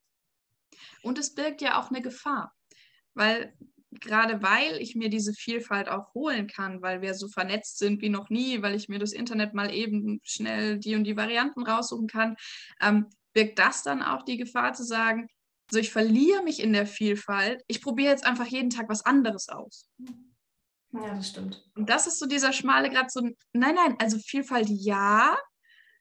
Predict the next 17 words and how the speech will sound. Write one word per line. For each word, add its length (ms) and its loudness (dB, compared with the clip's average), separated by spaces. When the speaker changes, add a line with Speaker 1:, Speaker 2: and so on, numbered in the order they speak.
Speaker 1:
ausprobieren 720 2
ja 280 4
bitte 300 -4
auch 180 -2
ganz 300 0
viel, 420 -2
aber 220 4
nicht 280 0
nur 220 0
um 120 0
des 220 -2
Ausprobieren 1120 0
Willens, 640 -4
sondern 380 2
um 160 0
zu 100 -4
sagen, 480 4